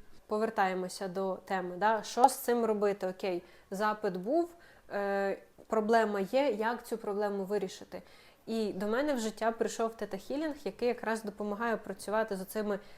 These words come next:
застарілими нашими переконаннями, да, зазвичай вони негативні, тому що вони нас якось стримують.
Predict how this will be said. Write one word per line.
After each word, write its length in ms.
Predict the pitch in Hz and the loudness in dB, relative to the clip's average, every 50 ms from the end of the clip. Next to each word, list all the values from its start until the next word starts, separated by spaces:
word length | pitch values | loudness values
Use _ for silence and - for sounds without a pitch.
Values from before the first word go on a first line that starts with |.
| - - - - - - | -20 -20 -20 -12 -8 -4
застарілими 840 | 190 202 233 226 - - 226 220 233 247 262 254 233 214 214 202 | 0 0 2 0 2 2 4 4 4 6 6 6 6 6 4 2
нашими 480 | 196 196 196 208 208 - - 214 208 196 | 2 2 0 0 -2 -2 -2 -2 -2 -2
переконаннями, 920 | 196 - 208 202 196 202 - 202 208 240 285 311 294 269 254 233 220 214 | -2 -2 -4 -4 -4 -2 -2 -2 0 0 0 0 0 0 0 0 0 0
да, 240 | 208 202 214 233 240 | 0 0 2 2 2
зазвичай 520 | 214 214 202 202 202 196 196 - 220 208 196 | 0 0 -2 -2 -4 -2 0 2 2 2 2
вони 200 | 190 190 196 190 | 2 2 0 0
негативні, 640 | 190 185 180 190 202 - - 339 349 330 294 285 | 0 -2 -4 -6 -8 -4 -2 0 0 0 0 -2
тому 220 | 269 - 220 226 220 | -2 -4 -4 -4 -4
що 180 | 220 - 214 | -4 -2 -2
вони 260 | 196 202 220 233 247 220 | -2 0 2 2 2 2
нас 280 | 190 196 202 196 - | 2 0 -2 -2 -4
якось 260 | 208 196 202 208 196 | -6 -4 -4 -6 -8
стримують. 600 | - - - 226 214 233 226 214 202 196 196 196 | -8 -8 -4 -2 0 0 0 0 0 0 -2 -2